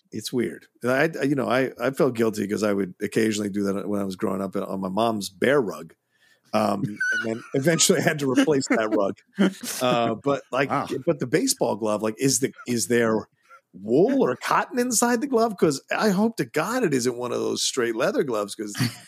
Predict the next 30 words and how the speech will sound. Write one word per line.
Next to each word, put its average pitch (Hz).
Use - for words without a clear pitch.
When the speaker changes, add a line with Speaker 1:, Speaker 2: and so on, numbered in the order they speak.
Speaker 1:
you 233
are 131
Speaker 2:
That's 107
Speaker 1:
scarring 180
yourself 196
up, 349
is 110
what 110
Speaker 2:
Some 160
Speaker 1:
I'm 277
saying. -
Speaker 2:
people 254
are 190
into 220
leather. 156
I 131
mean, 139
you 156
know. 135
Speaker 1:
<laughs> -
Yeah, -
well, 226
fair 269
enough. 294
Casey 196
seems 190
like, 175
you 135
know, 147
the -